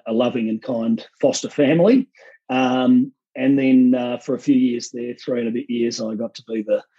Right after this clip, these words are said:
custodian and guardian of the state in a way as well. And so it was quite a journey from being,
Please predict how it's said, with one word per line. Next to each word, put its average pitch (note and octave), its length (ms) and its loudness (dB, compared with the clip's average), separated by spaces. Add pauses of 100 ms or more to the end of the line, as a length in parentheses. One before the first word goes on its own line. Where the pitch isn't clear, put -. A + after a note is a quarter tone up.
(220)
custodian C#3+ 560 2
and B2+ 120 2
guardian B2+ 380 -2
of A2+ 100 -8
the A2+ 80 -10
state B2+ 440 -6
in A2+ 100 -14
a G#2 80 -18
way G2+ 320 -18
as F#2+ 140 -16
well. A#2 340 -12
And A#2 160 -6
so C#3+ 240 2 (540)
it C#3+ 120 0
was F3+ 680 2
quite D#3 240 0
a B2 60 -6
journey D3+ 480 -2
from B2+ 180 -4
being, B2 580 0